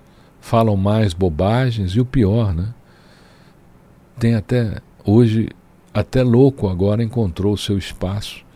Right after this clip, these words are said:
Tá cheio de doido aí nas mídias sociais,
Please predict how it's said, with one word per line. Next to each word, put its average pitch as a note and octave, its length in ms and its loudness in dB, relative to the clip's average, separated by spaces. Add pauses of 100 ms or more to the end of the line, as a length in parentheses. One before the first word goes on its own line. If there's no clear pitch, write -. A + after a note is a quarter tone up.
(400)
Tá G2+ 80 -6
cheio B2 300 -2
de A#2 100 0
doido G2 580 4
aí G2 220 -4 (480)
nas F2+ 200 -4
mídias G2 260 -2
sociais, F#2+ 640 -6